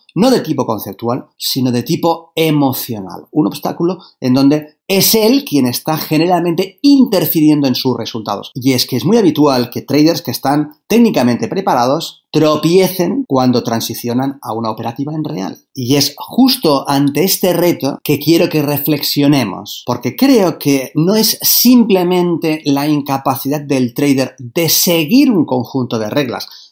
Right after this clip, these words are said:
reglas recogidas en su trading plan, lo que le está impidiendo no es que no sea capaz de seguir esas reglas. Es decir, la capacidad de seguir esas reglas,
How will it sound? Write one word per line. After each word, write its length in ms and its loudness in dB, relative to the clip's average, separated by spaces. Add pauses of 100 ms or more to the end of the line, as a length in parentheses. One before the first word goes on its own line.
reglas 540 -2
recogidas 680 -8
en 100 -10
su 160 -10
trading 360 -10
plan, 220 -2 (240)
lo 240 2
que 140 2
le 100 2
está 340 0
impidiendo 760 0 (160)
no 60 -10
es 60 -8
que 100 -2
no 80 0
sea 260 0
capaz 520 0 (140)
de 100 -6
seguir 300 -6
esas 240 -10
reglas. 640 -16
Es 120 -6
decir, 380 0 (240)
la 340 0
capacidad 920 0 (220)
de 140 -8
seguir 360 -2
esas 240 -2
reglas, 480 -8